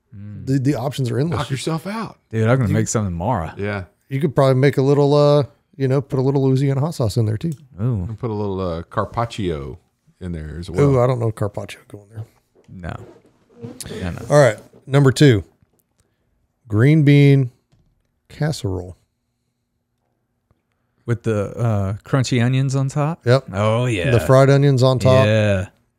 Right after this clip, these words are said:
Speaker 2: And
Speaker 1: I
Speaker 2: I know
Speaker 1: like
Speaker 2: that's
Speaker 1: that.
Speaker 2: a point of contention because, you know, on, on a lot of the,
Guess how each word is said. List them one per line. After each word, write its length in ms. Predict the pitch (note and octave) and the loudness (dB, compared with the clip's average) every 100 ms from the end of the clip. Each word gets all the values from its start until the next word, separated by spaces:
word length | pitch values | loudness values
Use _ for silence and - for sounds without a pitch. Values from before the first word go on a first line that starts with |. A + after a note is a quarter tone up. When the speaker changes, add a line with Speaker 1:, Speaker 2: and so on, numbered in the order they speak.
| _ _ _ _ _ _ _ | _ _ _ _ _ _ _
Speaker 2:
And 460 | C3+ B2 A#2+ A#2+ - | 4 6 4 2 -2
Speaker 1:
I 260 | B2 B2 B2+ | -6 0 2
Speaker 2:
I 20 | |
know 140 | C3 D#3 | 4 6
Speaker 1:
like 80 | E3 | 6
Speaker 2:
that's 160 | C#3 | 6
Speaker 1:
that. 60 | D3 | 4
Speaker 2:
a 40 | |
point 240 | A#2+ D3+ C#3+ | 4 4 4
of 60 | |
contention 500 | - G#2+ C#3+ C#3+ B2 | 2 2 2 2 2
because, 480 | A#2 A2 B2 A#2 G#2 | 0 2 2 4 2
you 140 | B2+ A#2+ | 0 0
know, 180 | A#2 | 2
on, 200 | A2 G#2+ | 0 -2
on 120 | G#2+ G#2+ | -2 -2
a 40 | |
lot 220 | G#2+ B2+ | 0 0
of 100 | B2+ | 2
the, 240 | A2+ G#2+ | 2 2